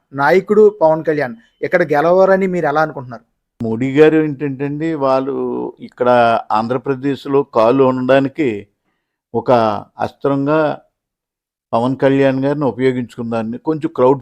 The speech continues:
Speaker 2: పుల్లర్ ప్రజల్లో ఉన్నారు అన్నది.
Speaker 1: ఇది గతంలో ఎవరైతే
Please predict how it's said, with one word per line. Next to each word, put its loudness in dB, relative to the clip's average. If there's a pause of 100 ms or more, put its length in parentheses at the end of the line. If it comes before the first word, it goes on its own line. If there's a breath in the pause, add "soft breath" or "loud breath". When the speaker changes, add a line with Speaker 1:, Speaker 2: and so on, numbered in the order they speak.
(100)
Speaker 2:
పుల్లర్ 2 (240)
ప్రజల్లో 0 (100)
ఉన్నారు -4
అన్నది. -18 (300)
Speaker 1:
ఇది -8 (180)
గతంలో 4 (640)
ఎవరైతే 6